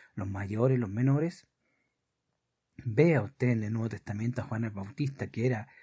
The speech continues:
el último de los profetas, y tampoco él decía ser un profeta.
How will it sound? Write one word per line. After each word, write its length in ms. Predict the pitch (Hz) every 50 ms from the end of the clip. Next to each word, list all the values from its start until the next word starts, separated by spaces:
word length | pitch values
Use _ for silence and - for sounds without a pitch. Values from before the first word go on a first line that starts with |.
| _ _ _ _ _ _ _ -
el 140 | 123 117 127
último 380 | 180 190 185 - 139 113 110
de 80 | 101 101
los 120 | 101 101
profetas, 760 | - - 117 110 - - 160 151 - 151 160 180 - - - _ _ _ _ _ _ _ _ _ -
y 100 | - -
tampoco 460 | - 104 92 - 135 135 135 175 165
él 120 | 143 135
decía 600 | 117 120 - - - 165 170 135 98 - - _ _ _ _ _ _ _ _ _ _ _ _ _
ser 300 | _ - - 113 107 110
un 60 | 110
profeta. 520 | - 135 131 - - 185 185 - - -